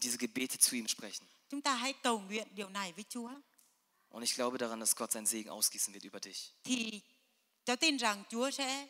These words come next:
Speaker 2: đổ đầy phước hạnh của Chúa trên đời sống của chúng ta.
Speaker 1: Und ich wünsche mir von uns, dass wenn wir diesen Ort hier verlassen,
Speaker 2: Cháu ước ao khi chúng ta rời khỏi, ờ, nơi này.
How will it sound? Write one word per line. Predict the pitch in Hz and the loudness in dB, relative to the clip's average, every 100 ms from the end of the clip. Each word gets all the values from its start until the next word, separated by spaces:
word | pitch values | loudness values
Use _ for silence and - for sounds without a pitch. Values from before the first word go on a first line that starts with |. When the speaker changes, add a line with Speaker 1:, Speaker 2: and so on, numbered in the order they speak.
| - _ _ | -16 _ _
Speaker 2:
đổ | 233 208 | 4 4
đầy | 196 220 202 156 - | 4 2 0 -8 -6
phước | - 320 | -4 -2
hạnh | 233 180 | -2 -4
của | 226 | -10
Chúa | 185 220 | -10 -8
trên | 240 | -6
đời | 202 147 | -6 -8
sống | 196 | -10
của | 240 | -10
chúng | 180 | -12
ta. | 202 208 202 _ | -10 -10 -10 _
Speaker 1:
Und | 123 | -2
ich | 127 - | 2 4
wünsche | 143 143 | 4 4
mir | 131 127 | 2 -2
von | |
uns, | 117 117 | 2 4
dass | 117 123 | 4 2
wenn | 113 | -2
wir | 131 131 | -2 0
diesen | 117 113 | 0 0
Ort | 113 120 | -2 -2
hier | 120 | -4
verlassen, | 113 113 - - - - - _ _ _ - - | -2 0 0 0 -14 -20 -20 _ _ _ -8 -4
Speaker 2:
Cháu | 302 | -2
ước | 359 | -2
ao | 320 277 269 | 2 4 4
khi | 294 277 | 0 -2
chúng | 277 | -2
ta | 269 240 | 0 2
rời | 214 202 | 0 -4
khỏi, | 180 196 165 151 - | -4 -4 -4 -4 -10
ờ, | 180 185 175 170 160 | -6 -4 -4 -8 -12
nơi | 196 226 | -4 -4
này. | 214 175 | -2 -4